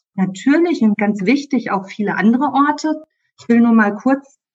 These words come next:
erwähnen das Erinnerungszeichen für die Opfer von N-S-Zwangssterilisationen und Euthanasiemorden im Landgericht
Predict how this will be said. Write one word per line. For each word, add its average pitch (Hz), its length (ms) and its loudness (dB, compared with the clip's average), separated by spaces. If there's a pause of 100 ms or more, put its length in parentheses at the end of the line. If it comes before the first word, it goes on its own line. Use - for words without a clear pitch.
(140)
erwähnen 247 600 2
das 214 200 -2
Erinnerungszeichen 226 1200 0
für 226 120 0
die 214 120 0
Opfer 220 520 -4
von 208 320 0
N-S-Zwangssterilisationen 202 1600 -2
und 202 180 -6
Euthanasiemorden 190 920 -2
im 180 80 -2
Landgericht 262 800 0